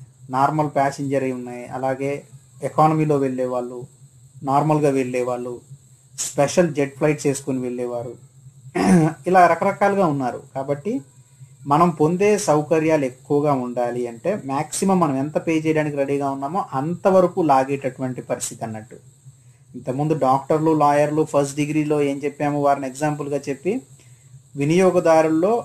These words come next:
మ్యాక్సిమం వాళ్ళు ఎంత చెల్లించడానికి సిద్ధంగా ఉన్నారనేది ఇండివిడ్యువల్‌గా చేస్తారు అది. But ఇక్కడ సెకండ్ డిగ్రీ ప్రైస్ డిస్క్రిమినేషన్‌కి వచ్చి ఏం గమనించాలి మనం అంటే,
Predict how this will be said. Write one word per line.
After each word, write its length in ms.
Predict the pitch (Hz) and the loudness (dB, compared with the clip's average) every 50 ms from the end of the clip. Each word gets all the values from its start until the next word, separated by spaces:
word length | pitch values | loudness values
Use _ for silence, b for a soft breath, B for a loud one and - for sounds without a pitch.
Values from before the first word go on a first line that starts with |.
| - - - 135 | -8 -16 -18 -14
మ్యాక్సిమం 720 | 143 135 139 143 156 180 175 - - - 220 190 165 139 - - - _ _ - - - _ _ - 156 | -10 -6 -4 -2 -2 -2 -4 -4 -2 2 4 4 4 4 0 -6 -20 _ _ -20 -20 -20 _ _ -2 0
వాళ్ళు 180 | 147 139 139 | 2 2 4
ఎంత 200 | 139 151 151 - | 2 0 0 -4
చెల్లించడానికి 640 | 175 - - 160 156 160 156 156 - 160 156 151 143 | -4 0 2 2 2 0 -2 -4 -4 -4 -4 -4 -4
సిద్ధంగా 440 | - - 135 127 139 139 139 139 135 | -6 -8 -8 -4 -4 -4 -2 0 -2
ఉన్నారనేది 580 | 135 131 127 127 123 120 117 117 113 120 123 127 | -2 -2 -2 -4 -4 -4 -4 -8 -10 -14 -12 -4
ఇండివిడ్యువల్‌గా 720 | 165 185 220 240 285 262 262 220 208 226 220 208 190 185 160 | -2 -2 0 2 2 2 2 2 2 2 4 4 6 4 4
చేస్తారు 480 | 160 143 131 - - - - 120 123 | 4 2 -2 -2 -4 -6 -6 -4 -4
అది. 160 | 120 120 123 - - - _ _ - - - _ _ b b b b b b b b b 131 | -6 -10 -12 -16 -20 -20 _ _ -20 -20 -20 _ _ b b b b b b b b b -8
But 140 | 131 127 - | -6 -4 -4
ఇక్కడ 220 | - - 135 127 | -4 -4 -4 -6
సెకండ్ 560 | - - - 135 127 - 208 214 220 220 214 | -6 -4 -6 -6 -6 -4 -2 -2 0 0 0
డిగ్రీ 280 | 190 196 180 190 190 190 | 0 0 0 0 -2 -2
ప్రైస్ 400 | 180 - 170 160 160 165 160 160 | -2 0 0 2 2 0 -2 -4
డిస్క్రిమినేషన్‌కి 800 | 156 151 151 - - 156 143 147 147 139 135 139 131 127 - 123 | -6 -6 -6 -4 -4 -4 -2 -2 -2 -2 -4 -6 -10 -10 -8 -8
వచ్చి 280 | 123 117 - - 147 175 226 254 - - - _ - - - _ _ _ - - - _ - - _ - - - _ - 135 | -8 -8 -8 -8 -8 -6 -6 -8 -12 -16 -20 _ -20 -20 -20 _ _ _ -20 -20 -20 _ -20 -20 _ -20 -20 -20 _ -6 0
ఏం 200 | 139 151 165 175 | 2 2 2 4
గమనించాలి 580 | 160 156 147 143 139 135 127 - 135 123 123 | 2 2 2 2 -2 -4 -2 -2 -2 -2 -2
మనం 240 | 120 120 117 117 113 | -4 -8 -10 -10 -10
అంటే, 360 | 113 113 110 - 170 233 277 | -12 -12 -4 -4 -2 -2 -4